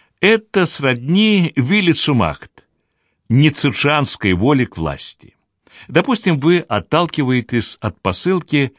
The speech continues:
что скука — это своего рода боль, вызванная нерастраченными силами, боль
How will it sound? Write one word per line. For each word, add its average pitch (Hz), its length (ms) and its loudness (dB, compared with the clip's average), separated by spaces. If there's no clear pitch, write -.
что - 300 -2
скука — 151 680 -4
это 180 400 -2
своего 107 480 0
рода 110 240 -2
боль, 76 380 -6
вызванная 151 760 0
нерастраченными 120 1000 0
силами, 127 600 -2
боль 180 440 0